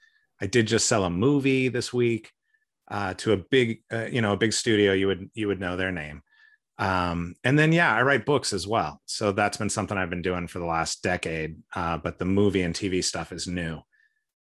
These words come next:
Speaker 2: Uh, yeah. So it's, you know, it's
Speaker 1: Wow.
Speaker 2: kind of the normal kind of fear of, "Oh my gosh, I'm running my own independent business now."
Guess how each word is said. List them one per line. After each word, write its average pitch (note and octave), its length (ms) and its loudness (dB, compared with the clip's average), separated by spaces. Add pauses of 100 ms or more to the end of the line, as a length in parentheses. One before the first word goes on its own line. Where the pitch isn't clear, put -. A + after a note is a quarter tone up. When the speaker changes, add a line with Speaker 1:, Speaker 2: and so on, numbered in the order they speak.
(140)
Speaker 2:
Uh, F2 280 -4
yeah. A#2 320 2
So B2+ 220 0
it's, - 280 -4
you F#3 180 -2
know, G#3 180 4
it's F3 80 -6
Speaker 1:
Wow. F#3+ 520 0 (220)
Speaker 2:
kind G3 160 2
of E3+ 60 2
the D#3 60 4
normal C#3 640 4 (120)
kind C3+ 160 2
of A2 100 0
fear C3+ 480 4
of, G#2 260 0 (120)
"Oh A#2 100 -4
my A2+ 160 0
gosh, G#2+ 260 0
I'm G2+ 160 -6
running G#2 280 -2
my F#2+ 220 -2
own G2 200 -4
independent F#2+ 500 -6
business F#2 440 0
now." G2+ 320 0